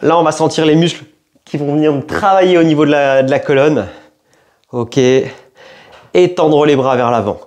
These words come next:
Si c'est trop difficile d'être incliné comme ça, avec les ta-, les talons au sol,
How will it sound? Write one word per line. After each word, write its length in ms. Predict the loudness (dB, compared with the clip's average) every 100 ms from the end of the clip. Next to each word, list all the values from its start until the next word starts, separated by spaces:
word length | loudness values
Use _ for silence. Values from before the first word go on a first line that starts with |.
| _ _ _
Si 240 | -4 -2
c'est 100 | -2
trop 200 | -2 0
difficile 440 | 0 -2 -2 -2
d'être 220 | 0 -2 -4
incliné 360 | -4 0 0
comme 180 | 0 -4
ça, 340 | -2 -2 -2 -6 -20 -20 -4
avec 220 | -2 0
les 120 | -2
ta-, 220 | 0 -2 0
les 360 | 2 2 2
talons 260 | 0 2 2
au 80 | 0
sol, 460 | 0 2 2 -2